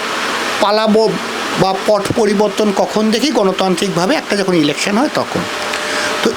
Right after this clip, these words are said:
এই বার্তাটা দেওয়া হয় যে তুমি সজাগ হয়ে যাও, যদি সমাজের সঙ্গে তোমার দূরত্ব বা সমাজের থেকে যে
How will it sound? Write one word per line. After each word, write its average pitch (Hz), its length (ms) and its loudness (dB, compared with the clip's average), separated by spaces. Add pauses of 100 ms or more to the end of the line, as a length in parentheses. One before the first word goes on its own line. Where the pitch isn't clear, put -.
এই 294 200 2
বার্তাটা 208 560 0
দেওয়া 165 400 2
হয় 160 340 2 (500)
যে 262 180 2 (260)
তুমি 214 320 4
সজাগ 208 520 2
হয়ে 185 180 4
যাও, 160 280 2
যদি 196 120 2
সমাজের 165 500 2
সঙ্গে 208 460 0
তোমার 185 300 2 (140)
দূরত্ব 185 580 0 (360)
বা 185 100 2
সমাজের 180 540 0 (100)
থেকে 214 300 -2
যে 196 260 0